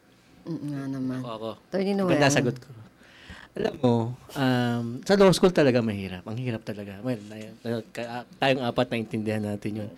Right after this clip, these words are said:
Speaker 2: Sige, given, kailangan mo ng kaibigan. Walang problema doon, kailangan, pero kailangan mo tamang kaibigan.
Speaker 1: Bakit?
Speaker 2: Diba?
Speaker 1: Para mo namang sinabi
Speaker 2: Tamang
Speaker 1: na
Speaker 2: kaibigan. Di, as in,
Speaker 1: <laughs>
Speaker 2: ah, yung, yung puro tama lang naman ang ginagawa, eh,
Speaker 1: Mhm.
Speaker 2: meron ba naman tama sa sasaktan ka?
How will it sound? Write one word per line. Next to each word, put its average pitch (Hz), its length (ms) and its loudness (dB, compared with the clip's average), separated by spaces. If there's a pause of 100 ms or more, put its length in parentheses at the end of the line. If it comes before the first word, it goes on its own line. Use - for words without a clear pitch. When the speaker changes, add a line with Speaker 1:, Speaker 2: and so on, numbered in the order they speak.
(500)
Speaker 2:
Sige, 185 280 2
given, 131 500 4
kailangan 127 480 6
mo 131 80 2
ng 123 160 0
kaibigan. 101 480 -4
Walang 202 240 2
problema 180 400 6
doon, 151 180 6
kailangan, 117 440 4
pero 202 260 4
kailangan 165 400 4
mo 147 80 -4
tamang 127 400 6
kaibigan. 104 680 -2 (600)
Speaker 1:
Bakit? 247 260 0
Speaker 2:
Diba? 107 320 0
Speaker 1:
Para 185 240 4
mo 185 80 0
namang 175 240 2
sinabi 170 320 2
Speaker 2:
Tamang 277 260 8
Speaker 1:
na 254 80 6
Speaker 2:
kaibigan. 190 380 8
Di, 285 160 8
as 254 180 6
in, 220 280 8
Speaker 1:
<laughs> - 20 -2
Speaker 2:
ah, 220 420 6 (220)
yung, 285 200 4 (240)
yung 302 220 4
puro 339 280 6
tama 330 340 4
lang 285 140 4
naman 269 200 4
ang 247 220 4
ginagawa, 147 540 6
eh, 311 100 -6
Speaker 1:
Mhm. 208 180 2
Speaker 2:
meron 240 220 8
ba 208 100 6
naman 190 220 4
tama 139 300 4
sa 117 180 -2
sasaktan - 500 -10
ka? 104 220 -12